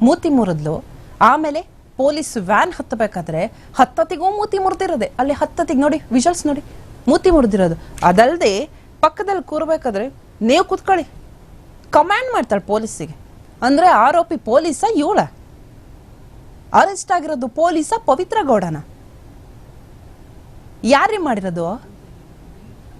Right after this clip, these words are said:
ನೋಡಿ, ನೋಡಿ, ಅಲ್ಲಿ ನೋಡಿ, ಅಲ್ಲಿ ವಿಡಿಯೋ ನೋಡ್ರಿ ಸ್ವಲ್ಪ. ಕೈ ಸನ್ನೆ ಹಿಂಗೆ, ಹಿಂಗೆ ಹೋಗಿ ಅಂತೆ, ಹಿಂಗೆ. ನಾವು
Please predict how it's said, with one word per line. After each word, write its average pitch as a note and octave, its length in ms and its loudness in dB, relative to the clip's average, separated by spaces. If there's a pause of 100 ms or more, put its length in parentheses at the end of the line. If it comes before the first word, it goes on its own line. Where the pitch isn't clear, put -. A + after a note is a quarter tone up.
(360)
ನೋಡಿ, A4 200 4
ನೋಡಿ, G#4 160 2 (240)
ಅಲ್ಲಿ E4 120 4
ನೋಡಿ, G#4 160 4
ಅಲ್ಲಿ C#4+ 140 2
ವಿಡಿಯೋ F4+ 280 4
ನೋಡ್ರಿ F#3 440 -2 (300)
ಸ್ವಲ್ಪ. C4 320 0 (1400)
ಕೈ G#4+ 200 4
ಸನ್ನೆ G4+ 300 -4
ಹಿಂಗೆ, G4+ 440 0 (580)
ಹಿಂಗೆ G#4 260 -2
ಹೋಗಿ F4+ 320 4
ಅಂತೆ, G#3 220 -2
ಹಿಂಗೆ. D#4+ 380 0 (2250)
ನಾವು B3 580 2